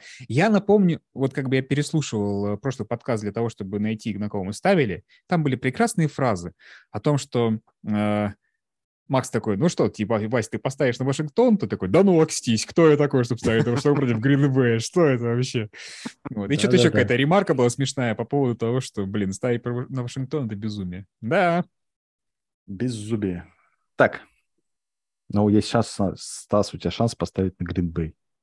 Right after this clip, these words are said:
Speaker 1: Есть, но я не буду,
Speaker 2: Против
Speaker 1: потому что
Speaker 2: Баффало.
Speaker 1: все-таки
Speaker 2: Хорошо. А на
Speaker 1: все-
Speaker 2: что ты будешь?
Speaker 1: Миннеаполис, сердце.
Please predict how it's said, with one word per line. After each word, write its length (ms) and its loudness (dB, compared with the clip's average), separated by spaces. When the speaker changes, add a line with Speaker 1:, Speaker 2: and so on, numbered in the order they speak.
Speaker 1:
Есть, 380 0
но 80 0
я 120 2
не 80 -2
буду, 360 -6
Speaker 2:
Против 180 0
Speaker 1:
потому 200 -2
что 100 -2
Speaker 2:
Баффало. 220 -2
Speaker 1:
все-таки 420 -6
Speaker 2:
Хорошо. 360 -8
А 100 0
на 120 2
Speaker 1:
все- 140 -4
Speaker 2:
что 100 -6
ты 120 -20
будешь? 280 -18
Speaker 1:
Миннеаполис, 560 -2
сердце. 440 -6